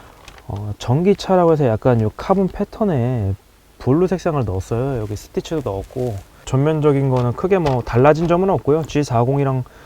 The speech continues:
똑같아요. 신형 모델 전부 다 똑같고, 어, 달라진 점은 크게 없습니다. 달라진 점이라고 하면 지사오공 D보다 얘가 옵션이 진짜 좋아요. 가격이 비싼 만큼 옵션이 좋은데 뭐가 되냐면,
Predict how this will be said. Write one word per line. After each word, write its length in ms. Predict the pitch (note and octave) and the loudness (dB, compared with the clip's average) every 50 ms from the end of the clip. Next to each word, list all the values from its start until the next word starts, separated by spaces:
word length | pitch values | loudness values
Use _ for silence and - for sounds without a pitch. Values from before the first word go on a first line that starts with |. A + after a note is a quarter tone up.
| - - - _ _ | -20 -20 -20 _ _
똑같아요. 480 | - E3+ - F#3+ F#3+ - - G#2 F#2 F2 | -8 -4 -2 -2 -2 0 0 -2 -2 -2
신형 460 | - - E3 E3 D#3 D3 C#3 C3 A#2+ | -4 -6 -6 -4 -4 -2 -2 -2 -2
모델 340 | G#2 G#2 G2+ A2+ A2 G#2+ G#2 | -2 -2 -2 -2 -2 -2 -4
전부 300 | - - G#2 G#2+ G#2 A2 | -4 -4 -4 -4 -2 -2
다 100 | G#2 G2+ - | -4 -6 -6
똑같고, 640 | - C3+ - D#3+ D#3 - - - G#2 A2+ C3 C3 A2+ - - - | -6 -6 -6 -6 -6 -6 -6 -6 -6 -4 -4 -6 -10 -12 -12 -10
어, 100 | A#2+ A#2 | -10 -8
달라진 400 | - - - A#2+ C3+ D3 D#3 F3 | -6 -4 -2 0 2 2 2 2
점은 200 | D#3+ D#3 D3 D#3 | 4 4 4 2
크게 160 | D3+ - F#3 F#3 | 0 0 2 2
없습니다. 480 | D#3 A#2+ - C3 B2+ A2+ G#2 F#2+ F2+ - - _ _ _ _ - - - - - - - | 2 2 2 0 0 0 0 -2 -4 -4 -10 _ _ _ _ -20 -20 -20 -20 -20 -16 -10
달라진 460 | - - A#2+ C3 D#3 F3+ F3+ G3 F#3+ F3+ | -4 0 4 6 6 6 6 6 4 4
점이라고 460 | F#3 F3 E3+ E3+ E3+ E3 D#3 D#3+ E3 | 4 2 2 2 2 2 2 2 2
하면 240 | F3 E3+ E3+ F3 D3 | 2 0 0 -2 -2
지사오공 560 | - C#3+ D3 - - A2+ B2 B2+ C#3+ D3 C#3+ | 0 0 0 2 2 2 4 4 4 2 2
D보다 320 | C#3 B2+ A#2+ A2+ B2+ A#2 | 2 2 2 2 2 2
얘가 140 | G2+ G#2+ A2+ | 2 2 2
옵션이 480 | G#2+ A2+ A#2+ B2 - - E3+ D#3+ D3+ B2+ | 2 0 0 -2 -4 -4 -2 -2 -2 -4
진짜 420 | - - - F3 F#3 F#3 - D#3+ | -6 -6 -6 -6 -4 -2 -2 -2
좋아요. 240 | B2+ G#2+ G2 F2+ F2+ F2 | 0 0 -2 -2 -4 -4
가격이 340 | - - B2 C3 C#3+ C3 C3+ | -2 0 2 2 4 2 2
비싼 300 | - - - - D3 C#3+ C3 | -2 -4 -4 -2 -2 0 0
만큼 460 | G#2+ F#2+ F#2 - C#3+ D3 B2+ G2 F#2 - _ _ - - - - - - - | 0 -2 -2 -2 -2 0 0 -2 -4 -6 _ _ -20 -20 -20 -20 -14 -6 -2
옵션이 360 | B2 A#2+ - - E3+ E3 C#3+ | -2 0 2 4 2 4 2
좋은데 480 | - G#2 G2 G2 F#2 G2+ B2+ A#2 F2 - - - - - - - - - | 0 0 0 0 0 0 0 -2 -2 -6 -10 -16 -20 -20 -20 -20 -16 -6
뭐가 300 | - G#2 A2+ C3 C3+ D#3+ | 0 4 4 6 6 6
되냐면, 500 | D3+ D3 A#2 G#2+ G#2 G2+ G#2+ C#3 C#3+ G#2+ | 4 4 2 2 0 0 -2 -2 -4 -4